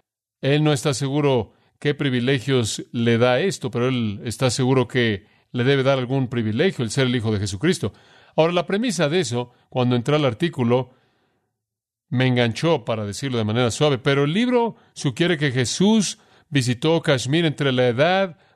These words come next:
de los doce y los veintinueve, un tiempo conveniente, porque ese es el tiempo en el que el Nuevo Testamento guarda silencio de su vida. Y entonces, cuando el Nuevo Testamento guarda silencio, es porque él fue a Kashmir. Y de la edad de los doce a los veintinueve, él estudió el budismo y él se volvió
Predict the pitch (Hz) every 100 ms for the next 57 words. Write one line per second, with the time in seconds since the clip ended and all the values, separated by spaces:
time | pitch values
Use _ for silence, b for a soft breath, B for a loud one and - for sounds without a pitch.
0 | - 135 127 127 156 143 120 120 117 120
1 | 175 147 120 135 117 117 113 110 123 160
2 | 123 120 107 135 123 113 117 107 131 135
3 | 131 123 104 b b b - 127 127 131
4 | 139 143 123 123 127 139 120 131 123 107
5 | 135 123 117 101 107 117 123 b b b
6 | b 143 131 165 160 147 143 135 190 202
7 | 170 147 139 160 151 139 151 147 117 117
8 | 147 151 131 113 120 104 139 110 127 131
9 | 117 120 147 117 b b b b b 143
10 | 151 151 170 233 208 143 165 170 147 120
11 | 120 123 151 143 127 120 135 143 139 117
12 | 113 151 107 117 117 139 147 151 127 117
13 | 143 147